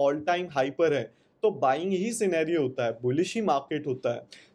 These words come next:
तो गैप अप हुआ है, तो गैप अप हुआ है तो कंटिन्यूएशन होने के लिए क्या काफ़ी ज़्यादा इंपॉर्टेंट हो जाता है कि मार्केट गैप को सस्टेन करना चाहिए। तो जो सेकंड पॉइंट है, जो नेगेटिव बिहेवियर है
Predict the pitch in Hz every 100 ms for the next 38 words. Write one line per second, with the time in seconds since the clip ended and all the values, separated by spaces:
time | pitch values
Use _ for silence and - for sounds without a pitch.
0 | - 202 135 147 151 220 214 208 196 196
1 | 196 214 139 139 139 208 196 196 190 185
2 | 202 202 143 147 233 233 214 190 202 185
3 | 175 180 170 180 180 180 185 175 175 160
4 | 185 170 160 175 156 147 135 170 170 160
5 | 156 156 165 175 190 _ _ _ 214 208
6 | 147 143 147 - 202 156 127 139 147 -
7 | 214 214 139 131 - 165 165 139 113 117
8 | 113 - - - - 185 233 247 - 160
9 | 220 233 226 190 185 190 196 190 190 196
10 | 143 139 151 202 254 208 160 147 175 170
11 | 180 180 185